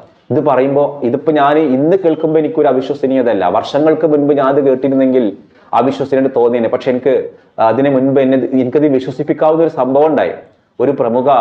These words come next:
ഒരു, ഒരു സൈക്കോളജിസ്റ്റ് ഒരു അനുഭവം പങ്കുവെക്കുണ്ടായി. അദ്ദേഹത്തിന്റെ അടുത്ത് വന്നൊരു കേസാണ്. നൂർജഹാൻ, ഈ പേര് സാങ്കല്പികമാണ്. നൂർജഹാൻ എന്ന പേരുള്ള ഒരു പെണ്ണ് ഡിപ്രഷനായിട്ട് ഈ കൗൺസിലർ അടുത്ത് വരികയാണ്. അപ്പൊ അവരവരെ അനുഭവം പങ്കുവെക്കുകയാണ്. ഈ നൂർജഹാൻ എന്നുള്ളത് ഒരു സാധാരണ ഒരു, ഒരു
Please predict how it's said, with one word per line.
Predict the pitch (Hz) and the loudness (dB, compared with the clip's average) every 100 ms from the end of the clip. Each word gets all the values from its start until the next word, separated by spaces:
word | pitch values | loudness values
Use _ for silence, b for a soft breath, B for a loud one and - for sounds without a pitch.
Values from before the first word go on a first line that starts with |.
| 104 | 2
ഒരു, | 131 131 135 120 | 0 2 2 2
ഒരു | 139 135 | 0 0
സൈക്കോളജിസ്റ്റ് | - 117 - 131 139 143 143 | -2 -4 0 0 2 0 -2
ഒരു | 139 110 | -2 0
അനുഭവം | 117 127 131 156 | 0 0 0 0
പങ്കുവെക്കുണ്ടായി. | 147 143 - 123 107 95 | 0 0 0 -2 -2 -2
അദ്ദേഹത്തിന്റെ | 107 123 131 131 | -2 -2 0 -2
അടുത്ത് | 120 131 | 0 0
വന്നൊരു | 127 131 131 | 0 0 0
കേസാണ്. | 123 117 101 - - b b b 110 | 0 0 -2 -4 -12 b b b -2
നൂർജഹാൻ, | 117 117 131 120 - | 0 0 0 0 -2
ഈ | 120 | -2
പേര് | 123 127 | 0 0
സാങ്കല്പികമാണ്. | 147 127 131 139 139 123 117 123 | 0 -2 -2 -2 0 0 0 0
നൂർജഹാൻ | 113 127 123 127 | 0 -2 0 0
എന്ന | 135 | 0
പേരുള്ള | 127 123 123 | 0 0 2
ഒരു | 127 | 0
പെണ്ണ് | 127 123 | 0 0
ഡിപ്രഷനായിട്ട് | 127 113 - 165 - 147 131 131 113 - B B - | 0 -2 -6 -10 -2 0 0 0 -2 -2 B B -4
ഈ | 131 | -4
കൗൺസിലർ | - 131 131 131 | 0 -2 0 0
അടുത്ത് | 127 127 | 0 0
വരികയാണ്. | 123 117 98 | 2 2 0
അപ്പൊ | - - | -4 -2
അവരവരെ | 120 131 147 143 | 0 2 2 2
അനുഭവം | 135 131 139 147 | 0 0 0 0
പങ്കുവെക്കുകയാണ്. | 147 131 131 - 98 - - b b b | 0 0 -2 -2 -4 -6 -18 b b b
ഈ | 127 | -2
നൂർജഹാൻ | 143 120 120 135 135 147 | 0 0 0 0 0 2
എന്നുള്ളത് | 151 143 139 | 2 2 2
ഒരു | 143 131 | 2 2
സാധാരണ | 131 123 117 127 143 143 139 139 | 0 -2 0 0 0 0 0 -2
ഒരു, | 135 139 143 | -2 0 2
ഒരു | 131 143 147 | 2 2 0